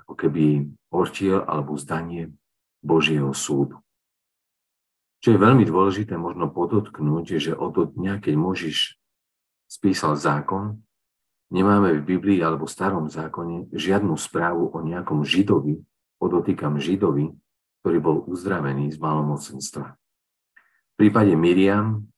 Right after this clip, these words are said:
to bolo pred dokončením piatich kníh Mojžišovi, v prípade Námana Sýrskeho išlo o Sýrčana, nie o Žida.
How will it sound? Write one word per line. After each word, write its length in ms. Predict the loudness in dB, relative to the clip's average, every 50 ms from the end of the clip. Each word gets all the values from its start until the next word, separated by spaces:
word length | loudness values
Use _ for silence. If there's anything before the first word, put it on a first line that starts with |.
| -8
to 80 | -6 -2
bolo 480 | 0 2 2 4 4 2 0 -2 -8 -16 _
pred 240 | -8 -6 -6 -4 -4
dokončením 720 | -6 -6 -4 -2 -4 -2 -2 -4 -4 -4 -4 -4 -4 -4
piatich 400 | -4 -4 -4 -4 -4 -6 -8 -8
kníh 240 | -6 -4 -2 -2 -2
Mojžišovi, 600 | -2 -2 -2 -4 -4 -6 -4 -4 -2 -2 -2 -2 -4 -6 -8
v 720 | _ _ _ _ _ _ _ _ _ _ _ _ _ _
prípade 400 | 2 4 4 4 4 4 4 4
Námana 480 | 4 2 2 2 0 0 0 -2 -2 -4
Sýrskeho 800 | -6 -6 -4 -4 -4 -4 -4 -4 -2 0 0 0 -2 -4 -6 -14 _ _ _ _ _ _
išlo 320 | -4 -2 0 0 0 0
o 160 | 0 -2 -4 -4
Sýrčana, 640 | -2 -2 0 2 2 2 2 2 2 0 0 -2 -4 -6
nie 240 | -6 -4 -4 -4 -4
o 160 | -6 -8 -4
Žida. 320 | -2 -2 -2 -2 -4 -10